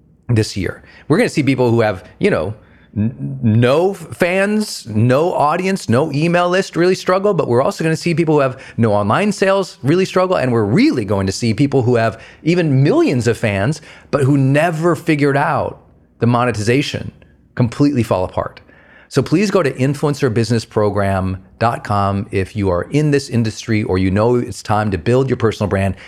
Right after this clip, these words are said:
and get those online sales going, because listen, the economy is going to be really difficult. But also, more importantly than that, listen,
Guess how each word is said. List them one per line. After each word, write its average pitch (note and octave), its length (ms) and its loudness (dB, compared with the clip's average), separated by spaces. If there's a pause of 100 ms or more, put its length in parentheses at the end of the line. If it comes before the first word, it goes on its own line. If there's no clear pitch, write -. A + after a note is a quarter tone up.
and G2 140 -2
get C3+ 160 0
those D#3+ 240 0
online A2+ 420 0
sales G2+ 300 0
going, A#2+ 460 0 (280)
because G#2+ 300 0
listen, A2+ 380 -4 (360)
the - 80 -6
economy D#3+ 600 0
is F#2+ 220 -2
going A2+ 220 0
to B2 40 0
be A2 160 0
really A2 360 2
difficult. F#2+ 640 -6 (160)
But A2+ 120 0
also, G#3 460 0
more C#3+ 180 0
importantly D3+ 380 -2
than D3+ 140 -2
that, D3 320 -4 (680)
listen, - 360 -4